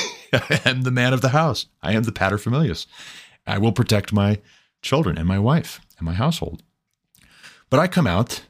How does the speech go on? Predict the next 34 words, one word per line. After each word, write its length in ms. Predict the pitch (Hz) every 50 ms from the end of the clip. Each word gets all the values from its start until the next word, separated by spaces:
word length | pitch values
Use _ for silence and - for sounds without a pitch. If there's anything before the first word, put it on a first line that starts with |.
| _ _ _ -
and 240 | 107 98 95 90 92
Lauren's 280 | 104 110 113 107 104 -
trying 200 | - 101 95 92
to 60 | 85
get 180 | 92 87 85 -
all 240 | - 87 87 90 90
of 280 | 87 80 - - - _ _ _ _ _ _
the 80 | - 80
kids 380 | - - 82 78 76 - - - -
inside 280 | 82 80 80 80 73 67
the 80 | 73
house, 520 | 76 113 120 127 131 127 - - - - - _ _ _ _ _ _ _ _ _ _ -
and 200 | - 73 73 71
John, 500 | 78 90 98 101 101 101 104 104 101 - - _ _ _ _ -
our 80 | 82
four-year-old, 680 | - - 92 92 92 92 92 90 90 90 90 87 - - _ _ _ -
was 340 | 80 80 76 - - - - _ _ _
taking 440 | - 90 80 - 80 80 80 80 - _ _ _ _ _ _ _
his 200 | _ 85 80 -
time 440 | - - 87 85 82 85 85 82 - - _ _ _ _ - - _ _
on 180 | - 80 80 82
the 60 | 80
scooter 480 | - - - 87 82 76 78 80 76 - - _ - _ _ _ -
and 380 | 85 78 76 76 73 - - - _ _ _ _ _ _
not 360 | 90 95 101 113 117 117 - _ -
in 120 | 92 85
any 180 | 80 78 78 71
hurry 300 | 65 71 69 69 67 69
whatsoever, 600 | - 95 107 - - 73 67 65 67 71 76 80 - _ _
no 100 | 87 92
sense 220 | 90 - 90 85 82
of 60 | 80
urgency 400 | 80 76 80 76 - - 76 71
there. 440 | 71 90 98 85 69 67 78 78